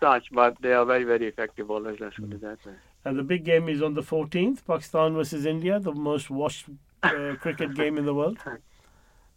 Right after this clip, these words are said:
Speaker 1: Yeah, I mean, unfortunately, the neighbours don't seem to play, uh, in each other's, uh, grounds, and this is for a change in, in India. So,
Speaker 2: Yeah.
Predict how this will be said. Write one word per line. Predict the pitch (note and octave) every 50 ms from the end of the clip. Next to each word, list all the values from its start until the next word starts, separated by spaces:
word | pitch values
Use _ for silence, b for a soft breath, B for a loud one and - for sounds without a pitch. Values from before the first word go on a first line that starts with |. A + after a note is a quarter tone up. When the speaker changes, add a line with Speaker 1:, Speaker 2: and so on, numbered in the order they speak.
| _ _ _ _ -
Speaker 1:
Yeah, | C4+ D#3+ F#3+ F#3 F3+ F3+ E3 E3
I | E3 F3
mean, | E3+ E3+
unfortunately, | E3 D#3 D3 - F3 E3+ E3 - E3+ D3+ D3 C#3+ D3 D3
the | C#3+ C#3+
neighbours | C#3 C#3+ D3 C#3+ C#3 C#3 C3+ C3
don't | D3 C#3+ C#3 C3
seem | - C#3+ C#3 B2+
to | C3 A#2+
play, | - - C#3 C#3 C#3 C3+ B2+ B2+
uh, | B2 A#2+ B2 B2+
in | - C#3 C3
each | C3+ C3+ B2+ -
other's, | C#3 C3 B2+ B2 A#2+ - - -
uh, | C#3 C3+ B2+ A#2 A#2 A#2
grounds, | A2+ A#2+ B2 B2 B2 B2+ B2+ B2+
and | B2+ A#2+ A#2+
this | B2 - _
is | C3+ B2 A#2+ -
for | - A#2+ A#2
a |
change | A#2 - - C3 B2+ B2 A#2+ A#2+
in, | B2 A#2+ A#2+ - C#3 C3+ C3
in | B2 A#2+ B2+ B2+ A#2+ A2+
India. | A2 A#2+ A#2 A#2 A2+ A#2 A#2 A2+ A#2 A#2 - _
So, | C3 A#2+ A#2 A#2+ A#2+
Speaker 2:
Yeah. | A2 A2